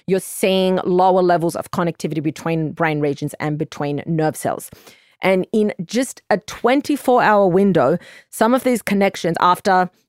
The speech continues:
having ketamine administered, some of these connections begin to regrow, okay? So it's believed that the higher the growth rate of synapses, the more effective the antidepressant effects of ketamine are.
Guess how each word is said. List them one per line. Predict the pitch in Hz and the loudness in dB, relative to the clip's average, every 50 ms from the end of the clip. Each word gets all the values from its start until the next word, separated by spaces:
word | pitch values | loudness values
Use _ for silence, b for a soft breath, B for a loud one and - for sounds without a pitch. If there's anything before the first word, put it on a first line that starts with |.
| _ _ | _ _
having | - - 180 160 170 151 | -2 0 0 0 0 -2
ketamine | - - 190 165 165 165 160 156 120 | -2 -2 0 0 2 2 0 0 0
administered, | - 151 156 165 156 143 143 - - - 123 208 | -2 -2 -2 -2 -2 -2 -4 -4 -4 -4 -4 -4
some | - - - 185 196 | -4 -2 -2 0 0
of | 214 202 | 0 0
these | - 233 226 - | -2 -2 -4 -4
connections | - - 190 170 160 160 - - 254 247 208 294 339 - - b b b b b b b _ _ | -4 -2 -2 0 -2 -2 -4 -6 -4 -2 -2 -2 -4 -6 -12 b b b b b b b _ _
begin | - 185 175 190 185 180 | -2 0 2 2 0 0
to | - - 180 | 0 -4 -4
regrow, | 156 165 170 170 151 139 165 156 131 117 80 - - _ _ _ _ - | 0 0 0 0 0 0 0 0 0 -2 -4 -10 -14 _ _ _ _ -10
okay? | 160 - 208 226 277 277 B B B B B | -4 0 0 0 0 0 B B B B B
So | B - 233 | B 0 0
it's | 233 - | 0 2
believed | 208 202 220 233 240 240 269 285 233 | 0 0 2 2 4 2 2 0 0
that | 226 226 233 226 220 - b b b b b b | 2 2 2 2 2 0 b b b b b b
the | 196 196 | -2 -2
higher | - - - 208 247 254 262 262 262 269 269 262 254 220 | -2 -4 -2 2 2 4 4 4 4 4 4 2 2 2
the | 214 196 | 0 -2
growth | 165 202 202 208 214 220 - 220 | 0 0 2 2 0 0 0 -2
rate | 196 185 - | -2 0 -2
of | - | -4
synapses, | - - - 202 208 226 226 240 - - - - 311 359 403 - - B B B B B | -6 -4 -2 0 0 0 0 -2 -2 -4 -4 -4 -4 -4 -4 -6 -12 B B B B B
the | 180 190 | -2 0
more | 190 190 196 202 208 214 208 - - - | 2 2 4 4 4 4 4 2 2 -2
effective | 180 185 - - - - - - - - 180 170 151 143 | -4 -4 -4 -4 -2 -2 -2 -2 -2 -2 -2 -2 -2 -2
the | 180 - - | -4 -4 -2
antidepressant | 165 165 170 165 - 170 151 160 - - 139 147 - - - 151 160 - - - | -2 -2 -2 -4 -4 -8 -8 -8 -6 -4 -6 -6 -6 -8 -10 -8 -10 -8 -8 -10
effects | 170 - - 151 147 - - | -10 -6 -6 -6 -6 -6 -10
of | - - | -14 -12
ketamine | _ - 175 143 143 143 135 135 117 - | _ -10 -8 -6 -6 -6 -6 -6 -6 -4
are. | - 156 120 - - - | -2 -2 -2 -4 -6 -10